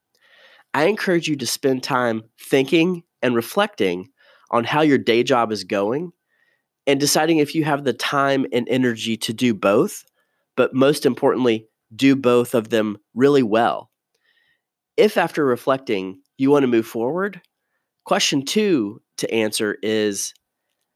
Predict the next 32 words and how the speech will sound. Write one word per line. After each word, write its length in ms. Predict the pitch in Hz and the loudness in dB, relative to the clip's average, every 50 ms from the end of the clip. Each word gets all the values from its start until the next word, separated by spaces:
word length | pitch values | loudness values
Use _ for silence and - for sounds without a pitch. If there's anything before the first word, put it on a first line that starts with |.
| _ _ _ - | _ _ _ 2
do 140 | - 151 147 | 4 6 6
I 60 | 143 | 6
want 180 | 139 156 160 143 | 4 4 2 2
to 80 | 123 | 2
start 340 | - - - - 151 170 - | 0 0 0 2 2 2 2
my 160 | - 120 - | 0 0 0
own 240 | - 123 165 202 214 | 2 2 2 2 2
hustle 540 | 180 180 208 214 - - 220 220 214 - _ _ _ _ _ _ _ _ - | 2 0 -2 -2 -2 -4 -6 -6 -8 -12 _ _ _ _ _ _ _ _ -4
or 100 | 131 127 | -4 -4
join 340 | 120 135 143 139 139 131 131 | 0 2 4 4 6 4 4
up 220 | 127 127 - - | 2 0 0 -2
with 100 | 123 113 | -2 0
an 120 | 117 113 | 0 0
existing 500 | 110 101 101 - 117 113 - - 113 104 | -2 -4 -4 -6 -6 -6 -4 -4 -6 -4
business? 560 | - - 104 95 85 80 64 - - - - - _ _ _ _ _ _ _ _ _ _ _ _ _ _ _ _ _ _ _ _ _ _ _ _ _ _ _ _ _ - | -4 -4 -6 -6 -6 -10 -14 -14 -16 -16 -16 -18 _ _ _ _ _ _ _ _ _ _ _ _ _ _ _ _ _ _ _ _ _ _ _ _ _ _ _ _ _ 0
This 180 | 147 208 - | 0 0 2
really 180 | 277 269 254 208 | 2 2 2 0
comes 300 | - - 180 151 143 - | 0 0 0 0 -2 -2
down 380 | - 123 117 113 113 117 117 | 0 0 0 2 0 -2 -2
to 600 | 113 - - 123 110 104 101 98 98 98 98 95 _ _ _ _ _ _ _ _ _ - | -4 -2 0 0 2 2 0 0 -2 -4 -6 -8 _ _ _ _ _ _ _ _ _ -8
time 400 | - - 139 135 139 139 135 131 | -4 0 2 2 2 4 4 2
and 140 | 120 - - | 2 2 0
effort 400 | 107 113 110 - - 73 - - _ _ - | -2 -4 -4 -4 -8 -10 -10 -14 _ _ -8
that 160 | 110 101 104 | -8 -6 -6
you 160 | 120 123 120 | -6 -6 -6
have 480 | 110 113 104 90 82 76 69 - - _ _ _ _ _ _ _ _ _ - | -6 -4 -4 -4 -6 -6 -10 -18 -20 _ _ _ _ _ _ _ _ _ -4
to 100 | - 110 | -4 -2
put 240 | - 139 120 - - | 0 0 -2 -2 -2
towards 340 | - 131 120 117 110 - | 0 2 2 2 0 -2
this 180 | - 107 104 - | -2 -2 -2 0
side 260 | - 127 123 123 107 | 0 0 -2 -2 -4
hustle. 380 | 101 92 82 - - - - | -6 -10 -10 -12 -12 -14 -16